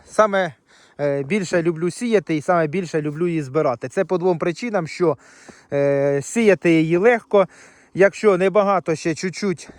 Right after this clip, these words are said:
дать і добрив, то вона дає дуже-дуже гарний результат. Плюс після вбирання, після сої не потрібно дискувати, можна сміло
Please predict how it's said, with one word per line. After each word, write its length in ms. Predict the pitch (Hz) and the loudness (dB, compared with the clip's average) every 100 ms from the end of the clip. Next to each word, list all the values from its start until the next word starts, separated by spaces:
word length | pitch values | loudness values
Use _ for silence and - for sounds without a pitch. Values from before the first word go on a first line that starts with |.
| - | -2
дать 300 | 143 190 - | 2 2 0
і 100 | 196 | -4
добрив, 400 | 185 254 220 208 - - | 0 2 2 2 -2 -2
то 140 | 196 | 2
вона 220 | 202 247 | 4 4
дає 360 | 226 190 185 160 - - | 2 2 2 0 -4 -10
дуже-дуже 1200 | 165 233 196 202 170 _ _ _ 175 214 180 175 - - | -4 -2 2 0 0 _ _ _ -2 0 2 0 -2 -16
гарний 380 | - 175 180 170 | -2 0 0 -2
результат. 560 | 170 151 170 151 143 98 - - - _ _ _ - _ 233 | -2 -2 -4 -2 -6 -6 -16 -20 -20 _ _ _ -20 _ 2
Плюс 300 | 294 277 - | 4 2 0
після 340 | 247 226 214 | -2 0 2
вбирання, 640 | 202 170 208 196 165 156 143 - _ - _ - | 2 4 2 2 0 -2 -4 -6 _ -20 _ -8
після 360 | 190 175 190 175 | -6 0 2 2
сої 440 | - 269 247 226 - - - - - | 4 4 4 -2 -6 -20 -20 -18 0
не 160 | 214 | 2
потрібно 520 | 220 226 214 214 175 180 | 4 2 0 -4 0 0
дискувати, 720 | 175 - 220 269 269 233 214 _ - - - _ _ - _ - | 0 -2 -2 -2 0 0 -2 _ -20 -20 -20 _ _ -20 _ -4
можна 440 | 185 220 170 185 | 2 2 2 -2
сміло 500 | 170 190 214 214 196 | -2 -4 0 2 2